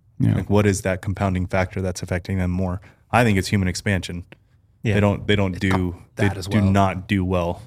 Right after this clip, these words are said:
Speaker 2: with pressure.
Speaker 4: Pressure.
Speaker 3: Yeah.
Speaker 4: But could it be pressure from elk and horses?
Speaker 2: Yeah.
Speaker 4: Could it be
Speaker 2: They
Speaker 4: pressure
Speaker 2: do.
Speaker 4: from hunting?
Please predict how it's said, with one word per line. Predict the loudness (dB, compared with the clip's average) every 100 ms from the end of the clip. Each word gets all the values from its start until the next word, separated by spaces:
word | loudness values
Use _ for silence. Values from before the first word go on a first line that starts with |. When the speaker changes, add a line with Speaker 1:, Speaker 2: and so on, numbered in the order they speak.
| -20 -10
Speaker 2:
with | -8
pressure. | -4 -4 -2
Speaker 4:
Pressure. | -6 -8 -12 -10
Speaker 3:
Yeah. | -8 -8 -14 _ _ -4
Speaker 4:
But | 0
could | 0
it | 0
be | -2
pressure | -2 -2 -4
from | -4
elk | -2 -2 -2 -6
and | -6 -4
horses? | -4 -6 -6 -10 -12 -20 _
Speaker 2:
Yeah. | 0 0 -4
Speaker 4:
Could | -8
it | -8
be | -10
Speaker 2:
They | -12 -6
Speaker 4:
pressure | 2 4
Speaker 2:
do. | 4
Speaker 4:
from | 2 0
hunting? | -4 -6 -4 -6